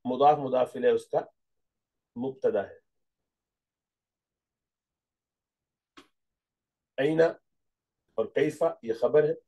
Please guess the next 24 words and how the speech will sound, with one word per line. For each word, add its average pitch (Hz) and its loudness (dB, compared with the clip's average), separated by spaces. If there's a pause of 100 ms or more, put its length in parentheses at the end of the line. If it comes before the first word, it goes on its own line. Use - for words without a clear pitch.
(240)
क्योंकि 135 -4
उनमें 143 -2 (920)
ज़र्फ 143 4
के 165 2
मायने 139 4
पाए - -4
जाते - -8
हैं, - -12 (1160)
ऐना 135 4
और 156 4 (600)
कैफा 135 2
में। 104 -10
ये - -12
जहन 147 4
में 165 -2
रहे 185 2
कि 151 2
हर, 190 6 (140)
हर 165 -4 (920)
हरूफ 170 0
इस्तिफहाम 160 0
में 156 -8
से 190 -2
सब 196 2